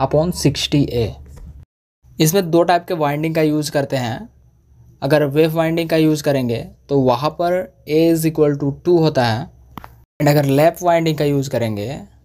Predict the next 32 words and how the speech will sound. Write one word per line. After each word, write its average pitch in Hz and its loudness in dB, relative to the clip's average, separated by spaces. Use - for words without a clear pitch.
then 127 0
A 165 2
is 160 0
equal 143 2
to 127 -6
P 185 4
होता 123 0
है, 104 -4
where 160 4
A 165 4
is 170 -2
the 185 2
number 151 0
of 185 -12
parallel 151 0
path 113 -4
and 147 -2
P 175 4
is 160 -4
the 170 -2
number 143 2
of 139 -4
pole। 104 -4
इसमें 165 4
अगर 208 -2
करंट 160 0
के 185 0
वैल्यू 160 2
को 175 4
फाइंड 151 0
करना 143 2
होगा 120 -4